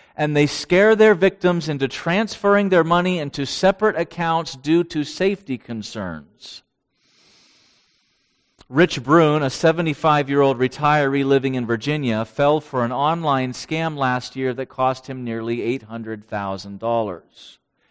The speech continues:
Criminals posing as Microsoft workers contacted him online and told him that his computer had been hacked,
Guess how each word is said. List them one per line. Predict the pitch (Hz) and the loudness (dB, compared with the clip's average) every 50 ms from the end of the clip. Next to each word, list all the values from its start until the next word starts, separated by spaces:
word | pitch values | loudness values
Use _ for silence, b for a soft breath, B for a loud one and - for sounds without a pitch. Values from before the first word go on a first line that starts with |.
| _ _ _ _ _ _ _ _ _ _ _ _ _ _ _ _ _ _ _ _ | _ _ _ _ _ _ _ _ _ _ _ _ _ _ _ _ _ _ _ _
Criminals | - - - 196 214 208 202 180 165 160 151 - - | -8 2 4 6 6 6 6 4 4 2 0 -2 -2
posing | - 175 190 202 180 160 175 165 151 | 2 4 6 6 6 4 0 0 0
as | 147 156 131 135 | 0 0 0 -2
Microsoft | 139 143 156 185 220 214 - 175 160 147 - - 165 151 143 143 - - 139 | -2 0 2 2 2 0 2 2 2 2 2 0 2 2 2 2 0 -2 0
workers | 131 139 135 131 - 143 143 147 139 - | 2 2 2 2 2 0 0 0 0 -2
contacted | - - 160 170 202 208 - - 190 190 180 - 180 170 160 | -2 0 2 2 2 2 0 0 -2 -2 0 -2 -2 -2 0
him | 170 170 165 156 | -2 -2 0 2
online | 151 151 147 147 151 151 156 156 160 160 160 156 | 2 2 2 0 0 2 2 0 0 -2 -4 -6
and | 151 139 131 127 | -6 -6 -8 -8
told | - - 175 185 185 151 147 | -6 -2 -2 0 0 0 -2
him | 131 131 | -4 -2
that | 127 120 117 | -2 -4 -2
his | 123 123 117 - | -2 -4 -4 -4
computer | - 135 131 - - - 185 220 233 240 208 175 | -6 -8 -8 -8 -8 -6 -4 -2 0 2 2 2
had | 165 143 127 | 0 -2 -2
been | 135 123 113 | -4 -4 -4
hacked, | 104 104 95 87 90 117 160 - _ - - - | -6 -6 -8 -6 -8 -8 -10 -10 _ -20 -20 -20